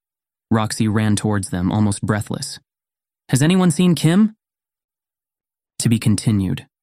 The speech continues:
Thanks for listening. Please subscribe so you don't miss the next episode of Punks versus Zombies. You can find out more about John Cronshaw and his work by visiting john cronshaw dot com.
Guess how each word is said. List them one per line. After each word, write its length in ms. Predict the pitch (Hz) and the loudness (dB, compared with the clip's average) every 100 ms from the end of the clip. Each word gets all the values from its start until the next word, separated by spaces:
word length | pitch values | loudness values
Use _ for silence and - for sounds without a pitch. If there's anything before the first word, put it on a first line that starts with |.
| _ _ _ _ _ _ _ _ _ _ _ - | _ _ _ _ _ _ _ _ _ _ _ -2
Thanks 200 | 127 135 | 0 2
for 140 | - | 0
listening. 500 | 110 110 - - 120 _ _ _ _ | -2 -2 -4 -6 -8 _ _ _ _
Please 240 | - 131 127 | 0 0 2
subscribe 520 | 117 - 110 98 90 | -4 -4 -4 -4 -4
so 100 | - | -2
you 80 | 110 | 0
don't 180 | 113 113 | 0 0
miss 140 | 107 | -2
the 100 | - | 0
next 380 | 104 113 120 107 | 0 0 -2 -6
episode 340 | 101 107 98 | -6 -6 -6
of 120 | 95 | -8
Punks 280 | - 104 101 | -4 -4 -4
versus 320 | - 101 101 | -4 -4 -4
Zombies. 560 | 98 98 92 - - - _ _ _ _ _ _ _ _ - | -4 -4 -4 -6 -10 -16 _ _ _ _ _ _ _ _ -4
You 80 | 110 | 0
can 160 | 110 | 0
find 260 | - 117 110 | 0 0 0
out 160 | 110 | 0
more 220 | 110 110 107 | 0 0 0
about 260 | 98 92 | -4 -6
John 320 | - 107 107 | -4 -2 -2
Cronshaw 680 | 101 110 101 98 87 78 120 - | -2 -2 -2 -4 -6 -6 -8 -6
and 120 | 110 107 | -2 -2
his 120 | 98 | -2
work 240 | 98 98 | -6 -4
by 120 | 101 | -4
visiting 380 | 95 104 95 95 | -4 -4 -4 -4
john 260 | 90 95 98 | -2 -2 -4
cronshaw 500 | - 98 95 - 92 | -2 -2 -2 -4 -6
dot 220 | 92 90 | -8 -8
com. 340 | - 85 - | -8 -8 -8